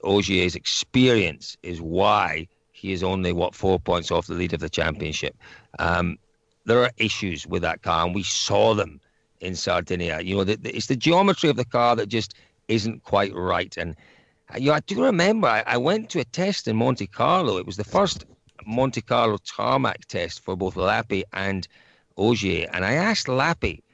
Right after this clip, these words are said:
in particular about the difference with the Toyota and the Citroen. And he said, "a lot of it's to do with the vision." He said, "The Toyota, you know, was, was nose down all the time, and you could see everything out the Toyota."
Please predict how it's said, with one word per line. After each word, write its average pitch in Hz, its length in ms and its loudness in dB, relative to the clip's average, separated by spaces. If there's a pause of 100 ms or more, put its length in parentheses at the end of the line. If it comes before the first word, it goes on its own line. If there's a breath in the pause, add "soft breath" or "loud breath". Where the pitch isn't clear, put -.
(220)
in 110 120 -6
particular 113 600 0
about 95 300 0
the 98 80 -6
difference 117 720 -4
with 95 220 -4
the 95 80 -4
Toyota 98 760 2
and 87 320 -2
the - 140 -12
Citroen. - 400 -8
And 95 100 -6
he 107 60 -6
said, 180 300 2 (320 loud breath)
"a 139 100 2
lot 175 280 4
of - 100 -2
it's - 160 -2
to 131 100 -4
do 117 240 2
with 107 140 2
the 113 60 0
vision." 156 500 0
He - 120 -8
said, 120 180 2
"The 117 80 0
Toyota, 127 640 4 (320 soft breath)
you 107 140 0
know, 110 60 4
was, 107 220 -2
was 95 180 -4
nose 123 460 4
down 110 300 2
all 113 160 2
the 95 80 -4
time, 113 260 -2
and 98 120 -4
you 95 80 -8
could 95 160 -14
see 135 500 -4 (260 soft breath)
everything 110 460 -2
out 92 160 -6
the 90 80 -16
Toyota." 90 440 -4